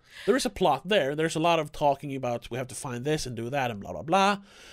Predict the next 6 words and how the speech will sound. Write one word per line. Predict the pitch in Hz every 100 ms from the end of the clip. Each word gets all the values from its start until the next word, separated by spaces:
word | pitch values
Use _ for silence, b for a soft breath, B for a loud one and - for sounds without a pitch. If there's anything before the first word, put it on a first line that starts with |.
| B
But | - 139
ultimately, | 170 202 202 220 214 208
it | 170
is | 180 214 -
character | - - 175 220 170
driven. | 131 135 - - -